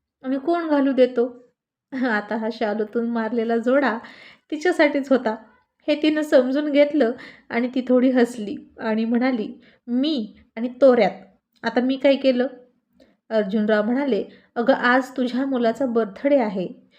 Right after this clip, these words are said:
तू त्याला जन्म दिलास म्हणून तुझाही बर्थडे झालाच की, म्हणून तू थोडीशी बिझी आहेस ना, माझ्याकडे लक्ष नाही तुझं. आणि सकाळपासून किती गडबड चालली आहे तुझी, जणू काही मुलाचं लग्नच आहे तुझ्या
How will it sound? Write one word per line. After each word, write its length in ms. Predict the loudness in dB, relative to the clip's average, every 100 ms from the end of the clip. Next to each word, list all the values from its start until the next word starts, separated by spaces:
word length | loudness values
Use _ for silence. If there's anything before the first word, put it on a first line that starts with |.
| _ _ -4
तू 80 |
त्याला 260 | -2 0 0 2
जन्म 300 | 0 0 -2
दिलास 480 | 0 -2 -4 -8 -14 _ _
म्हणून 140 | -4 -2
तुझाही 300 | 2 2 2 4
बर्थडे 420 | 2 2 2 4
झालाच 380 | 4 2 0 -4
की, 140 | -14 -16 _ _ _ _ _
म्हणून 240 | -4 -4 -2
तू 100 | -2
थोडीशी 340 | 2 2 2 -2
बिझी 300 | 0 2 2
आहेस 280 | 2 -2 -6
ना, 80 | -8 -10 _ _ _ _ _ _ _ _ _ _ _ _
माझ्याकडे 560 | -2 -2 0 2 2 2
लक्ष 220 | 0 -2
नाही 240 | -4 -2 -2
तुझं. 240 | 0 -2 -4 -8 _ _ _ _ _
आणि 160 | -4 -4
सकाळपासून 760 | -2 -2 2 2 2 0 -2 -6
किती 240 | -2 0
गडबड 420 | 4 4 6 4 2
चालली 360 | 2 0 2 0
आहे 240 | 0 -2
तुझी, 420 | -2 -6 -4 -6 -10 _ _ _ _ _
जणू 280 | -2 0 0
काही 220 | 0 0
मुलाचं 520 | 0 0 0 -2 -2 0
लग्नच 420 | 0 0 0 -2
आहे 200 | -2 -2
तुझ्या 240 | 0 0